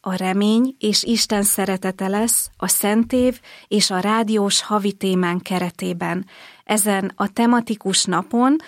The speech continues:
a hallgatóknak lehetőségük lesz betelefonálni élőadásban és megosztani saját történeteiket, tanúságtételeiket. Hívjuk a hallgatókat az élő párbeszédre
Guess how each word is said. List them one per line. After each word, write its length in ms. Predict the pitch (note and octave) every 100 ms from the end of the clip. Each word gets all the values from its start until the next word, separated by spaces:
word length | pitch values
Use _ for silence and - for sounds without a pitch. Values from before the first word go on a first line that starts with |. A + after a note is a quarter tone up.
| - -
a 100 | F#3
hallgatóknak 960 | A#3 C#4 B3 B3 A3 G#3 G#3 G3 - -
lehetőségük 840 | G3+ G#3 G3 G#3 - G3+ G3 G3
lesz 360 | F#3+ F#3 - -
betelefonálni 1080 | F3 F3+ - F#3 G3+ A3+ A3 A3+ A#3 B3 B3+
élőadásban 1040 | G#3+ A3 A#3 A#3 A3 G#3+ A3+ A3 A#3 A3+ A3+ - -
és 240 | - F#3+ -
megosztani 680 | G3 G3 F#3+ - G3 F#3+
saját 500 | F#3 - F#3+ G3 F#3
történeteiket, 1300 | - E3+ F3 - G3+ G#3+ A3+ A#3 A#3+ A#3 B3+ C4 -
tanúságtételeiket. 1500 | - F#3+ F#3+ F#3 F#3+ F#3+ - F3+ F#3 F3+ F3 F#3 F#3 F3 - - - - -
Hívjuk 440 | - C4 B3+ B3+ G#3
a 60 |
hallgatókat 920 | F#3 G3 G3+ G#3+ A3+ B3 B3 B3+ C4 -
az 180 | G3+ -
élő 340 | G#3+ G3 F#3
párbeszédre 1000 | F3 G3+ G#3+ A#3+ A#3+ - G#3+ F#3+ F#3+ F3